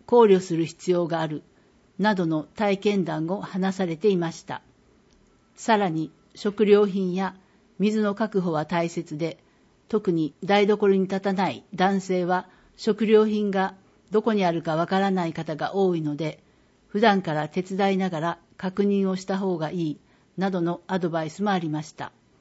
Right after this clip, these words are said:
最後に、区長さんが準備してくれた非常食をいただき、区としても今後も非常食の充実を図っていくので、区民の皆様も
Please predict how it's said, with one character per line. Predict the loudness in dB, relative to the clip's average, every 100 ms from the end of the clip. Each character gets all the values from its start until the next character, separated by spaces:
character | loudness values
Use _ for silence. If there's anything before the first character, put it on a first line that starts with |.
| _ _ _ _ _ _ _
最 | -4 -2 0
後 | -2 0
に、 | 0 -2 -10 -20 _ _ _
区 | -14
長 | 2 2
さ | 4 0
ん | 0
が | -2 -4 -6 _
準 | -2 0
備 | 2 -2
し |
て | -6 -8
く | -8
れ | -6
た | -2 -4 -6 _ _ _
非 | 0
常 | 4 4
食 | 4 -4 -4 -4
を | -4
い | -4
た | -4
だ | -4
き、 | -6 -12 -12 _ _ _ _
区 | -4
と | 0 0
し | -2
て | -6
も | -4 -6 -10 _ _ _ -4
今 | 0 0
後 | 2 2
も | 0 -2 _
非 | -8 2
常 | 6 6
食 | 4 -2 -2
の | -2
充 | 2 4
実 | 2 -2 -2
を | -2 -2 -6 _ _ -10
図 | -2 -2
っ |
て | 0 0
い | 0
く | 0
の | -2
で、 | -2 -4 -8 _ _ _ _ -2
区 | 2
民 | 4 4
の | 2
皆 | 2 0 -2
様 | -2 -2
も | -4 -6